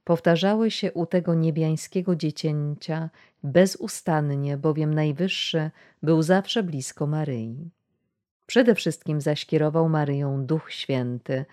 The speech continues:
tak że wszystko, co czyniła, było doskonałe. Maryja bezustannie prosiła też o przyspieszenie wcielenia Słowa i o przyjście Zbawiciela.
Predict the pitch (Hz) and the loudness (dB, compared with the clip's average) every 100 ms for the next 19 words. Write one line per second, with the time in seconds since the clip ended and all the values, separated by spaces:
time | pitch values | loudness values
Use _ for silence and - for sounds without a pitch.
0 | - - - 170 147 165 - 226 214 - | -20 -20 0 2 4 2 2 -4 -4 -2
1 | 214 202 190 180 165 160 160 151 147 151 | -2 0 0 0 2 2 0 0 0 -2
2 | 135 156 - - 156 143 131 135 151 - | 0 -2 -2 -4 -2 -2 -2 -6 -10 -16
3 | _ _ _ _ 156 160 175 175 165 147 | _ _ _ _ 4 6 6 4 2 4
4 | 185 185 - - - 170 156 151 151 151 | 2 2 -6 -10 -2 0 2 0 0 -2
5 | - 160 - - 160 143 147 139 - 151 | -2 -4 -4 -2 0 0 -2 -4 -4 -4
6 | 147 - 190 - 214 185 170 151 143 - | -4 -4 -6 -4 -2 -2 -2 -2 -4 -2
7 | 170 147 143 139 139 - 156 147 135 131 | 0 0 0 -2 -4 -6 -4 -2 -2 -4
8 | - - _ _ - 165 151 - 185 170 | -8 -20 _ _ -2 0 0 0 2 0
9 | 143 - 139 135 139 _ - 143 135 147 | -2 -6 -4 -4 -8 _ -18 -4 -4 -4
10 | - 151 147 151 | -8 -12 -12 -16